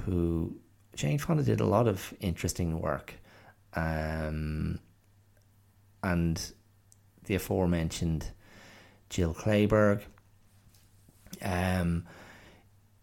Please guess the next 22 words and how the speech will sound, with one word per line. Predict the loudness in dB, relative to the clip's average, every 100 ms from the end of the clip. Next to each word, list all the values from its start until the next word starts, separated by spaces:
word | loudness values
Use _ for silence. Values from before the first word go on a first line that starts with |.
| -10 -4 4
there's | 6
a | 8
sort | 8 8 8
of |
a, | 8 8 6
you | 6
know, |
there's | 6 6
a, | 4
there's | 4 4
a |
connective, | 6 8 8 8 4 4 0 -10
connective | 0 4 4 4 0 2
tissue. | 4 6 6 2 0 -6 -20 -20 -20 -20 -14 -2
Um, | 0 2 2 0 0
you | 0
know, | -2
who, | 0 0
who | 0 2
gets | 0 0
to | -8
play | -2 2 4 2 -2